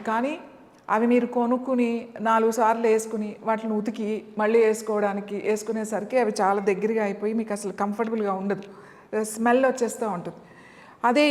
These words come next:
ఈ కాటన్ అయితే మీకు ఎప్పటికప్పుడు మీకు బాగాలేనప్పుడు పడేయచ్చు, మళ్ళీ ఫ్రెష్ కాటన్ కట్ చేసుకుని దాని మీద వేసుకోవచ్చు. So మీ బాడీలో ఎక్కడ క్యాన్సర్కి సంబంధించిన ట్యూమర్స్ కానీ గడ్డలు కానీ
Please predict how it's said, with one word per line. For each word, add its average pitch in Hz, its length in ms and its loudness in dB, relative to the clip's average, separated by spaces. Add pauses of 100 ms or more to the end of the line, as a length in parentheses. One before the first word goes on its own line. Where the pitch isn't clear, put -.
ఈ - 40 2
కాటన్ 254 480 4
అయితే 254 160 2 (120)
మీకు 247 240 -2
ఎప్పటికప్పుడు 226 480 4
మీకు 226 220 -4
బాగాలేనప్పుడు 208 720 2 (100)
పడేయచ్చు, 196 420 0
మళ్ళీ 202 220 -2
ఫ్రెష్ 196 400 -6
కాటన్ 208 320 0
కట్ 190 200 -4
చేసుకుని 247 280 -4
దాని 202 180 0
మీద 196 140 -6
వేసుకోవచ్చు. - 560 -6 (680)
So 269 140 4
మీ 254 120 4
బాడీలో 254 680 4
ఎక్కడ 254 640 0 (260)
క్యాన్సర్కి 220 560 -2
సంబంధించిన 196 1040 -6 (840)
ట్యూమర్స్ 240 520 2
కానీ 185 300 -2 (180)
గడ్డలు 220 460 4
కానీ 196 180 -2